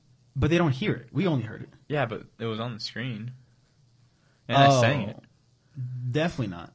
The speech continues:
Speaker 1: The, I
Speaker 2: Okay.
Speaker 1: don't think, I don't think the, the, the, the scanner or whatever, the programs would even pick up on that.
Speaker 2: That's cool.
Speaker 1: If you sing it, no. I think the only way you can sing it and get caught is if you, like, if, like, the, the, you sing it so good that the thing reads it as the song.
Speaker 2: Oh,
Speaker 1: But
Speaker 2: give me
Speaker 1: you'd
Speaker 2: a
Speaker 1: need,
Speaker 2: minute.
Speaker 1: but you'd,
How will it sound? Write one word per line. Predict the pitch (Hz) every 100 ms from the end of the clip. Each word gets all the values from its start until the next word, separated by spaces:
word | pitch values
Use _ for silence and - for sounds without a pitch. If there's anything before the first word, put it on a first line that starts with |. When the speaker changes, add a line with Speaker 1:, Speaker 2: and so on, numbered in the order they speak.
| _
Speaker 1:
The, | 135
I | 107
Speaker 2:
Okay. | 127
Speaker 1:
don't | 143
think, | 143 139
I |
don't | 151 147
think | 143
the, | 123 -
the, | 127 120
the, | 123 120
the | 107 117
scanner | 117 - 117 120
or | 107
whatever, | 107 107 107
the | 113
programs | - 117 117 120
would | 107
even | 107
pick | 110 -
up | 110
on | 104
that. | 107 -
Speaker 2:
That's | 117 123
cool. | - - - - _ _ _ _ _ _ - _
Speaker 1:
If | 143 180
you |
sing | 233 262
it, | 147 92
no. | 90 87
I | 139
think | 208
the | 190
only | 185
way | 170
you | 147
can | 123
sing | - 170
it | 123 - _ - _ -
and | 135
get | -
caught | - 143 113
is | 113
if | 120
you, |
like, | 107 110 - _ -
if, | 117
like, | 117 110
the, | 117 -
the, | 131 123 123
you | 123
sing | 127 127 120
it |
so | 113 110
good | 113 107
that | 104
the | 110
thing | 120 113 - - - -
reads | 123 127 127
it | 107
as | 117
the | 113
song. | 120 120 - -
Speaker 2:
Oh, | 104 95 -
Speaker 1:
But | 120 131
Speaker 2:
give | 135
me | 139
Speaker 1:
you'd | 131
Speaker 2:
a | -
Speaker 1:
need, | -
Speaker 2:
minute. |
Speaker 1:
but | 123 123 - - 131 156
you'd, | 208 -